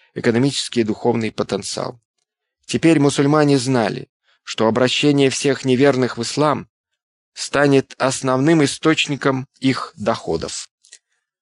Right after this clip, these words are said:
Страница триста семьдесят шестая. Война против противников истинной веры, джихад,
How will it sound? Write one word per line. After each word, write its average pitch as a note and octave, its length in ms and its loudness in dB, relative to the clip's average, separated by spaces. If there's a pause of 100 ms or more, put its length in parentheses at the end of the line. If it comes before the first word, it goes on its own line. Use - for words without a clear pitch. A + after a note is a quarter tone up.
(100)
Страница D#3 600 2
триста C3+ 320 -2
семьдесят B2+ 480 -4
шестая. F#2 720 -6 (800)
Война D#3+ 460 2
против C#3+ 400 0
противников C3 640 0
истинной G#2 400 -4
веры, G2+ 460 -2 (200)
джихад, D3 560 -4